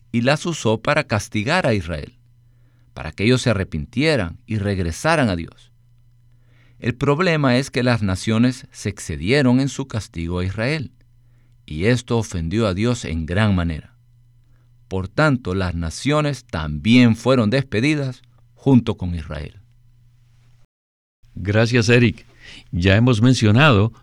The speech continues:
Speaker 2: que no solo fueron despedidas Israel y las naciones, sino que nosotros también fuimos despedidos por Dios.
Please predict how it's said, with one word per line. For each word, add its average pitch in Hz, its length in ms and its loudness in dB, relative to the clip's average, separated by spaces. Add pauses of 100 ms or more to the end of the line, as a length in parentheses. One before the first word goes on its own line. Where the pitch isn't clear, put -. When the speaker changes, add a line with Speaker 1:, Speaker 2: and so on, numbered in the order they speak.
(120)
Speaker 2:
que 104 140 2
no 135 160 4
solo 175 300 4
fueron 147 320 2
despedidas 135 720 2
Israel 131 680 0
y 123 120 2
las 147 200 0
naciones, 156 600 0 (360)
sino 127 340 -2
que 180 180 0
nosotros 156 840 0
también 107 420 4
fuimos 113 360 4
despedidos 98 600 4
por 85 200 0
Dios. 76 320 -4